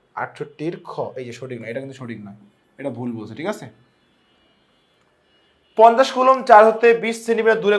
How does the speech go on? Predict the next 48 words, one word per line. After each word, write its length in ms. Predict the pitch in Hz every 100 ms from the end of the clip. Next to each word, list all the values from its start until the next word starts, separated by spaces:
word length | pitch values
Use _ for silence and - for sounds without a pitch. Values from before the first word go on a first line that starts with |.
| 208
কোনো 100 | 202 185
বস্তুতে 280 | 190 202 190 170
তড়িৎ 180 | 196 214
প্রবাল্য 240 | 202 202 190 185
কত 120 | 165 160
হবে? 120 | 131 120 127
প্রবাল্য 280 | 233 240 214
ওই 40 | 196
যে 40 | 202
সেম 220 | 220 233 233 -
কিউ 140 | 233 226
এবং 120 | 214 214 214
চার্জ 180 | 196 196 196
দেওয়া 140 | 202
আছে 120 | 202 202
প্রবাল্য 240 | 185 196 196 196
ই, 40 | 202 - - _
তাহলে 160 | 185 190
E 40 | 202
equals 260 | 202 202 202
to 60 | 202
কি 60 | 202 190
হবে? 100 | 180
একটু 120 | 170 190
আগে 100 | 185
দেখেছিলাম 400 | 180 190 190 185 180 165
কে 80 | 190 180
কিউ 120 | 185 180
by 140 | 185 254 - - _ -
আর 80 | 151 160 160
স্কয়ার। 280 | - 127 107 180
কেন 100 | 196
এই 40 | 202
সূত্র 120 | 196 202
হইল 100 | 202 196
ভাইয়া? 160 | 214 233 - -
কারণ 140 | 175 165 156
দূরত্ব 200 | 180 185
দেওয়া 140 | 180 196
থাকলে 140 | 185
এই 40 | 165
সূত্র, 180 | 160 - 107 _ _ _ _ _
দূরত্ব 240 | 139 208 202 208
থাকলে 140 | 196
এই 40 | 185
সূত্র, 140 | 202 233
আর 60 | 175
বল 120 | 170